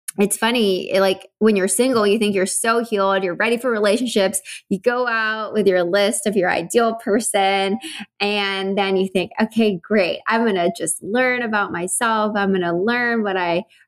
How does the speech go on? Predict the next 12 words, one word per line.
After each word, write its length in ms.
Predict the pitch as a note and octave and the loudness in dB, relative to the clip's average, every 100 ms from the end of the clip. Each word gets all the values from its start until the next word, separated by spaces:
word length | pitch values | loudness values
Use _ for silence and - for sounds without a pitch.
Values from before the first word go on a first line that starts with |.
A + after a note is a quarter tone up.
| - | 0
or 80 | G3 - | 0 0
apply 500 | F#3 - B3 A3+ A3+ | -4 -4 -4 -2 -2
what 140 | G#3 | -2
I 100 | F#3+ | 2
learned. 340 | F#3 G#3 G#3 G3 | 4 4 4 0
This 160 | G3 | -2
is 60 | G3 | 0
gonna 160 | G#3+ | 0
be 120 | F3+ D#3 | 0 -2
experiential, 1000 | - - C4+ C4+ A#3+ A#3 A3+ G#3 F#3+ F3+ | -6 0 2 4 2 0 0 0 0 0
learning 280 | G#3 F#3 E3+ | 0 0 -2
experience." 840 | D#3+ - F#3 E3+ E3 A2+ - - | -6 -4 0 0 0 -2 -6 -10